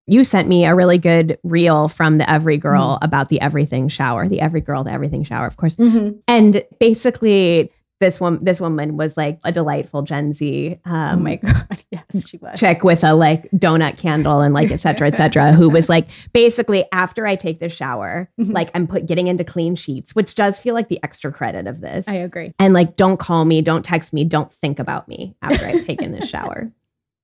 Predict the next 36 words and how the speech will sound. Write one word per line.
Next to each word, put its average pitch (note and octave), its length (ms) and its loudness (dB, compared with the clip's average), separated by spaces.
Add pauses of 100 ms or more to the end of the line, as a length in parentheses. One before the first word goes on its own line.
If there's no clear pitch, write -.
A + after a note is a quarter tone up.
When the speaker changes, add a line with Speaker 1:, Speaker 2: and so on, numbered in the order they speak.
(340)
Speaker 2:
<laughs> - 600 -20
Don't C4 360 -14 (420)
think C#4+ 220 -6
about E3 400 -14
me. - 280 -20 (240)
When B3+ 260 -4
you C#4+ 220 -4
first B3 520 -10 (280)
said, G#3 240 -6
"I F#3 120 -6
wanna F#3+ 180 -8
talk G3 160 -14
about G3 200 -8
the F#3+ 60 -8
big F3+ 240 -14
shower," A3+ 560 -12
I G3+ 160 -4
was G3 160 -6
like, G3 240 -6
"Oh, E4+ 160 0
totally, C4+ 440 -4
like, G3 240 -8
big A#3 180 -2
shower. C4+ 380 -6
Like, F3 140 -10
now F#3 140 -8
we F#3+ 100 -6
have, G3+ 160 -6
like, G#3+ 120 -8
expensive A3+ 420 -10
shower C#4+ 300 -6
heads E3+ 280 -10
like F#3 100 -8
Jolie G#3 440 -6
and, F3+ 140 4
like, F3+ 160 -6